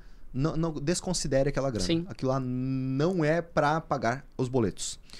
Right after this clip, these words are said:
Speaker 1: Aquela grana é patrimônio. Então, você vai comprar um novo terreno.
Speaker 2: E isso já
Speaker 1: Pra
Speaker 2: ficou bem
Speaker 1: imobilizar.
Speaker 2: resolvido
Speaker 1: Sim.
Speaker 2: comigo.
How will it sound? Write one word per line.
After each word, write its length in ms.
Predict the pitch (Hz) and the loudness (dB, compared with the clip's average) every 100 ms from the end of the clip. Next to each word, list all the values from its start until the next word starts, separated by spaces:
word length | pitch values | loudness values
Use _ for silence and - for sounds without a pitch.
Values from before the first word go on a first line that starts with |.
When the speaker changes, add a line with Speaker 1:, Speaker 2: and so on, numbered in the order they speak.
| - - | -16 -6
Speaker 1:
Aquela 200 | 110 107 | -2 0
grana 420 | 95 107 120 135 - | 4 4 4 0 -4
é 60 | 107 | -2
patrimônio. 480 | 113 135 117 90 - - - | -2 -2 -2 -2 -6 -14 -10
Então, 160 | - 104 | -6 -4
você 100 | 98 | -2
vai 100 | 104 | -2
comprar 320 | 113 107 117 | -2 0 0
um 60 | |
novo 180 | 127 123 | 2 0
terreno. 320 | - 117 - - - - - | 0 0 -2 -6 -16 -18 -14
Speaker 2:
E 200 | 151 151 | -8 -2
isso 200 | 156 - | 0 2
já 120 | 175 | 4
Speaker 1:
Pra 80 | 127 | 4
Speaker 2:
ficou 160 | 131 - | 6 6
bem 100 | 147 | 8
Speaker 1:
imobilizar. 160 | 180 190 | 8 8
Speaker 2:
resolvido 460 | 170 156 147 147 | 8 6 4 2
Speaker 1:
Sim. 60 | 143 | 0
Speaker 2:
comigo. 320 | 147 143 135 | 2 2 0